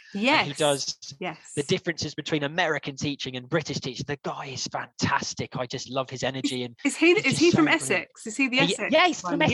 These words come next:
Speaker 2: Yes.
Speaker 1: Yeah, he talked like
Speaker 2: He's
Speaker 1: that all the
Speaker 2: so
Speaker 1: time.
Speaker 2: funny. He's
Speaker 1: He's,
Speaker 2: so,
Speaker 1: he's
Speaker 2: the way he says
Speaker 1: epic.
Speaker 2: chihuahua, I'm not even going to
Speaker 1: Yeah.
Speaker 2: try and do it,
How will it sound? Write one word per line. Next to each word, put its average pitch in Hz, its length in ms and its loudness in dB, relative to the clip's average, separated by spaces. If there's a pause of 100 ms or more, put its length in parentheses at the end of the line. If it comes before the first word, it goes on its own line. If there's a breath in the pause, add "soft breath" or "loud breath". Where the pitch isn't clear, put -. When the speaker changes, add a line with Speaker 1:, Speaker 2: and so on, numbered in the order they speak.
Speaker 2:
Yes. 294 180 4
Speaker 1:
Yeah, 262 120 2
he 233 60 -6
talked - 220 -4
like 262 140 6
Speaker 2:
He's 330 100 8
Speaker 1:
that 349 40 0
all 170 60 -2
the - 60 -6
Speaker 2:
so 349 260 8
Speaker 1:
time. 320 80 -4
Speaker 2:
funny. 320 540 6
He's 285 200 2
Speaker 1:
He's, 262 100 -12
Speaker 2:
so, 294 80 4 (260 loud breath)
Speaker 1:
he's 247 100 -16
Speaker 2:
the 269 80 -8
way 330 160 4
he 311 100 0
says 311 180 0
Speaker 1:
epic. - 80 -14
Speaker 2:
chihuahua, 277 680 4
I'm 233 80 -6
not 262 140 0
even 262 160 -10
going 240 160 -6
to 156 80 -4
Speaker 1:
Yeah. 156 60 4
Speaker 2:
try 247 200 -2
and 214 80 -8
do 247 100 -4
it, 220 200 -6